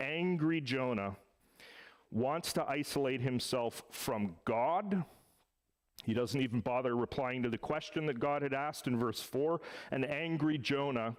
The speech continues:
wants to isolate himself from the city of Nineveh that he's just preached in. Here he is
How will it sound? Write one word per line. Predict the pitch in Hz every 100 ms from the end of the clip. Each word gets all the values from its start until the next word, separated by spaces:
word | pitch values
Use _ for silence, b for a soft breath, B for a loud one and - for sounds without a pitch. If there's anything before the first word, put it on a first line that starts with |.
| - B B
wants | - 135 127
to | 147
isolate | 131 139 - 139 131
himself | 127 127 - 139 123
from | - 123
the | 117
city | - - 135 131 131
of | 120 107
Nineveh | 110 117 165 202 202 214
that | 170 123
he's | 139
just | - 127 -
preached | - 147 143 -
in. | 104 85 - _ _ _ _ B B B B B B B B _ _ _ _ _ _
Here | - - 196 269
he | 247 262 214
is | 143 127 139 - -